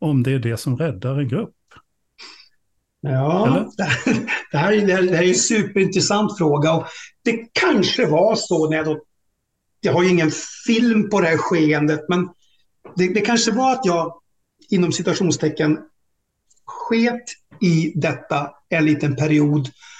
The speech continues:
Speaker 2: Eh, hade det gått åt skogen så hade det varit med ett pris. Det, det går inte att komma ifrån. Nu, nu visar sig ju faktiskt att det här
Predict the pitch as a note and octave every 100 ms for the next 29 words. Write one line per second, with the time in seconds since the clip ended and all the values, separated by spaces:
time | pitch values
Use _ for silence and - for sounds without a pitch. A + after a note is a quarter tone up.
0 | - - _ _ _ _ - F3 E3+ F3+
1 | - G#3+ G#3+ A#3 - - - - B3+ C4
2 | G3+ A#3 A3+ D#4 - G#3 F#3+ F3+ F3 E3
3 | F3 A#3+ F#3+ D#3+ - - - B3+ E3+ C#3+
4 | - A3 A3+ E3+ F#3 C4 - - E3 D3+
5 | A3+ A3 D3+ C#3+ - - _ _ _ D4+
6 | D4 - F#3+ F#3 A3+ A3+ G3+ G#3+ B3+ A3
7 | G3+ - G3 F3+ D#3 - F3 - - F3+
8 | D#3 D3+ D#3 D#3